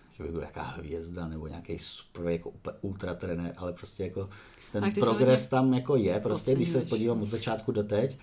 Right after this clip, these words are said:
Speaker 1: a na to jsem třeba pyšný, že jsem ten progres vůbec dokázal jako udělat.
Speaker 2: Kolik
Speaker 1: Jak v
Speaker 2: let
Speaker 1: tomhle?
Speaker 2: cvičíš vlastně? Z té jedné řeky.
Speaker 1: Jo, taky jsem pyšnej na to, že jsem se naučil bavit holky samozřejmě.
Speaker 2: Jo, dí-, díky té knížce.
Speaker 1: <laughs>
Speaker 2: Ne, kolik let cvičíš, jo? Víš, jako, že mám pocit, že lidi si to neumí, neumí představit.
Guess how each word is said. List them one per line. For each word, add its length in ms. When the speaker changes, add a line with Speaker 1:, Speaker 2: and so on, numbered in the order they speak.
Speaker 1:
a 60
na 100
to 120
jsem 120
třeba 140
pyšný, 280
že 80
jsem 140
ten 80
progres 280
vůbec 200
dokázal 380
jako 180
udělat. 340
Speaker 2:
Kolik 200
Speaker 1:
Jak 100
v 40
Speaker 2:
let 120
Speaker 1:
tomhle? 180
Speaker 2:
cvičíš 160
vlastně? 300
Z 60
té 120
jedné 220
řeky. 160
Speaker 1:
Jo, 100
taky 200
jsem 180
pyšnej 260
na 60
to, 60
že 80
jsem 80
se 140
naučil 220
bavit 160
holky 260
samozřejmě. 400
Speaker 2:
Jo, 240
dí-, 220
díky 260
té 120
knížce. 460
Speaker 1:
<laughs> 100
Speaker 2:
Ne, 100
kolik 260
let 160
cvičíš, 320
jo? 140
Víš, 180
jako, 160
že 80
mám 180
pocit, 220
že 120
lidi 160
si 60
to 80
neumí, 440
neumí 300
představit. 640